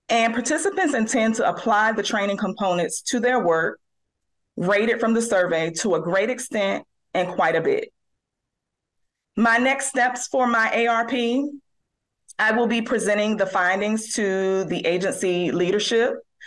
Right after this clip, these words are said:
I will also be advocating for the execution of a mock policy, which was created to support the engagement efforts for older youth. I will also continue implementation of my intervention,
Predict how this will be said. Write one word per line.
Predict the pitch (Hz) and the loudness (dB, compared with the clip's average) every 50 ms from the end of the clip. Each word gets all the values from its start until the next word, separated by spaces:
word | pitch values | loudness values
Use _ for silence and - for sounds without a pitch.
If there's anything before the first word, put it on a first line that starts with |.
| - - - - - _ | -20 -20 -20 -20 -6 _
I | 190 202 | 0 2
will | 196 196 | 4 4
also | 185 - - 190 220 220 - 254 220 214 202 | 4 4 4 2 2 2 2 2 2 2 2
be | 208 202 202 196 196 - - | 0 0 0 -2 -2 -2 0
advocating | 185 196 214 220 233 226 233 208 196 190 196 190 - | 0 0 0 0 0 0 2 2 2 2 0 -2 0
for | 214 185 180 180 | 0 2 2 2
the | 175 170 165 - | 2 0 -2 -2
execution | 180 180 180 - 208 196 - 226 202 180 - - 180 170 175 175 170 175 - | -2 -4 -4 -6 -8 -6 -4 -4 -4 -4 -4 -2 -2 0 0 0 -2 0 0
of | 165 175 175 175 175 175 170 - - - | 2 2 4 4 4 2 0 -4 -4 -4
a | 175 175 | -2 0
mock | 175 170 170 143 - - | 2 2 0 0 -2 -4
policy, | - 180 165 165 180 190 196 190 - 226 220 226 240 233 233 - - - - - | -2 0 2 2 2 2 0 0 -2 -2 -2 -2 -2 -4 -6 -10 -16 -20 -6 -2
which | 190 196 190 - | -2 -2 0 0
was | 190 185 - | -2 -2 -2
created | - - 226 196 175 170 185 - - - | -2 -2 0 2 2 2 2 2 0 -2
to | - 196 | -4 -4
support | - - 175 - - 196 180 180 196 196 - | -2 -2 -4 -2 0 0 2 2 2 0 0
the | - 190 180 | -2 -2 0
engagement | 175 175 175 165 170 170 175 196 180 - - | 0 2 2 0 0 0 0 -2 -2 0 0
efforts | 175 185 185 208 208 208 - - - - | 0 0 0 -2 -4 -4 -4 -8 -10 -6
for | - 190 175 175 175 170 170 170 170 170 - - - _ _ _ | -4 -2 0 2 2 2 4 4 2 0 -2 -6 -14 _ _ _
older | - 196 190 196 190 190 | 2 2 2 2 2 0
youth. | 190 185 190 190 202 247 294 - - - _ _ _ _ _ _ _ - - - - - - - _ _ _ _ | 0 0 0 0 0 -2 -4 -6 -12 -20 _ _ _ _ _ _ _ -20 -20 -18 -18 -18 -20 -20 _ _ _ _
I | 180 190 190 202 | 0 2 2 4
will | 196 214 214 202 196 196 202 202 - | 4 4 4 6 6 4 4 4 4
also | - 214 240 - - 285 | 4 4 4 2 0 0
continue | 277 294 240 220 - 226 220 208 - | 0 0 0 0 2 2 2 2 0
implementation | - 208 - 214 208 196 190 190 196 214 185 185 202 - 233 208 202 196 | 0 0 0 0 0 0 0 0 0 0 0 0 -2 -2 -2 -2 -2 -2
of | - - 185 185 185 180 180 180 | 0 2 2 2 2 2 2 0
my | 175 170 - | 0 0 0
intervention, | - 170 170 170 165 175 165 175 175 - 226 208 214 220 226 247 | 0 0 -2 -2 0 0 -2 -2 -2 -2 -2 -2 0 0 -2 -2